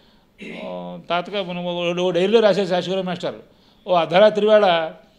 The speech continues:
ఆవిడ పక్కన ఉంటుండగా వాడు పడుకోబెట్టి ఈయన కూర్చుని ఏదో చేసుకుంటున్నాడు. ఎవరు ఒప్పుకుంటారు ఈ రోజుల్లో,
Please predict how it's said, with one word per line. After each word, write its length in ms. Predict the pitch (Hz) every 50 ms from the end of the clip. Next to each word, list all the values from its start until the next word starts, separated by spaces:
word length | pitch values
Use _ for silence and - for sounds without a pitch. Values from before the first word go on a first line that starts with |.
| _ _ _ _ _ _ _ _ _ _ _ _ _
ఆవిడ 340 | - 160 156 160 170 180 175
పక్కన 320 | 165 156 156 151 - 185
ఉంటుండగా 380 | 196 190 175 190 180 196 202 202
వాడు 200 | 190 180 175 170
పడుకోబెట్టి 500 | 156 175 170 165 190 185 190 185 190 214
ఈయన 140 | 208 196 190
కూర్చుని 580 | 170 170 185 180 185 196 208 208 196 190 185
ఏదో 100 | 180 185
చేసుకుంటున్నాడు. 640 | 190 180 180 175 - - 180 160 131 151 156 147 135 127 127 135 127 123 - _ _ _ _ _ _ _ _ _ _ -
ఎవరు 200 | - - 160 196
ఒప్పుకుంటారు 580 | 196 196 202 226 240 220 247 262 269 269 277
ఈ 80 | 269 254
రోజుల్లో, 760 | 233 220 220 214 233 233 254 254 262 262 254 247 - - -